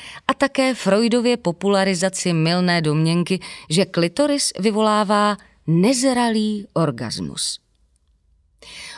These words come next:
Hovory o ženské sexualitě byly v ordinacích po řadu let tabu. Tento útisk se však neomezoval pouze na medicínu. V roce devatenáct set třicet osm byla Helen Hewlicková,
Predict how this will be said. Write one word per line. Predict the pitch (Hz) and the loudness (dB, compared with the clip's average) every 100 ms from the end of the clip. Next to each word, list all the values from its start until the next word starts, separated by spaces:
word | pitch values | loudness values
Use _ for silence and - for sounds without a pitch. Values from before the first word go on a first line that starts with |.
| - | -2
Hovory | 202 294 302 190 | 0 2 2 2
o | 185 | 2
ženské | 214 240 - 151 | 2 0 -2 -2
sexualitě | - 139 - 170 165 147 - | -2 -4 -2 0 -2 -4 -4
byly | 135 139 | -4 -2
v | 147 - | -2 -2
ordinacích | 156 165 175 165 - 165 - | -2 0 -2 -2 -4 -6 -6
po | - | -4
řadu | 151 143 139 | -2 -2 -2
let | 135 135 - _ | -4 -6 -14 _
tabu. | 117 110 - - _ _ _ _ - - - | -8 -8 -12 -18 _ _ _ _ -18 -16 -6
Tento | - 226 220 196 | 0 2 2 0
útisk | 170 202 - 226 - - - | 0 -2 -2 -2 -2 -8 -10
se | - 196 | -6 -2
však | - 170 | -2 0
neomezoval | 156 - 185 160 147 139 135 | -2 0 0 0 0 -2 -4
pouze | 135 135 135 | -4 -4 -4
na | 123 113 | -2 -2
medicínu. | 117 113 - - 120 98 202 _ _ _ _ - - - - | -4 -6 -8 -8 -8 -8 -10 _ _ _ _ -20 -16 -16 -6
V | 170 | 0
roce | 247 339 294 | 0 2 0
devatenáct | 190 240 320 302 269 233 | 2 2 2 2 0 -2
set | 190 - | -6 -6
třicet | - 247 - 165 - | -4 -4 -4 -4 -2
osm | 240 - 190 151 | -2 0 0 0
byla | 170 160 143 | 2 2 2
Helen | 147 226 277 277 | 2 0 2 0
Hewlicková, | 180 190 170 156 160 139 139 143 | 2 2 2 0 -2 -4 -2 -2